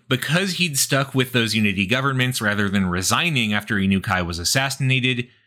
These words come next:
he was, arguably, a collaborator with the wartime government,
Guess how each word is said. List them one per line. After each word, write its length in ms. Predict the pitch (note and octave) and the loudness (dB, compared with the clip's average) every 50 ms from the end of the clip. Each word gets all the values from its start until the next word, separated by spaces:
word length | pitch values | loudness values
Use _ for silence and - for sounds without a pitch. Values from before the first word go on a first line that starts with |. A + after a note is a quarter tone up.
| _ _ _ | _ _ _
he 180 | - - G3 G#3+ | -6 -2 -2 0
was, 580 | F#3+ E3 B2+ A2 G#2+ A2 A2+ B2+ - - - _ - | 2 2 2 0 0 -2 -2 -4 -6 -8 -10 _ -2
arguably, 720 | B2 C3 C3+ B2 A2 A2+ G#2+ G2 E2 F2+ F2+ G2+ A#2 A#2 - - | 0 0 0 0 0 0 0 -2 -2 -2 -2 -2 -2 -2 -4 -4
a 80 | D#3 | -4
collaborator 720 | - - G3 F3 E3 D#3+ F3 E3+ D3 B2+ A#2 A2 G2+ A2 G#2+ | -2 0 0 0 0 0 -2 -2 -2 -2 0 0 2 2 0
with 180 | G#2 G#2+ G#2+ | 0 0 0
the 80 | - C3+ | 0 0
wartime 460 | A2 F#2+ F#2 F2+ - - F#2+ F2+ E2+ | 0 2 0 0 0 0 -2 0 0
government, 540 | E2+ A2 C3 A#2+ A#2 G2+ F2 E2+ D#2 - | 0 0 2 2 0 0 -2 -4 -8 -12